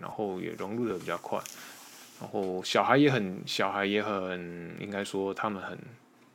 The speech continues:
努力，所以他们都非常的开心，就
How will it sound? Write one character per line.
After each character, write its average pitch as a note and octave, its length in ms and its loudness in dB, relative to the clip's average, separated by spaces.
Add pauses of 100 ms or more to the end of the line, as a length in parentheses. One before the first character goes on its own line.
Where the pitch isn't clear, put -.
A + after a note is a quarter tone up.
(400)
努 F#2+ 160 -2
力， B2+ 220 6 (200)
所 A#2 240 2
以 G#2 60 2
他 A2 160 0
们 G#2 180 0
都 G#2+ 480 4
非 A2 180 0
常 G2 140 -4
的 G2+ 60 -6
开 G2 200 -4
心， F#2+ 320 -8
就 F#2+ 240 -6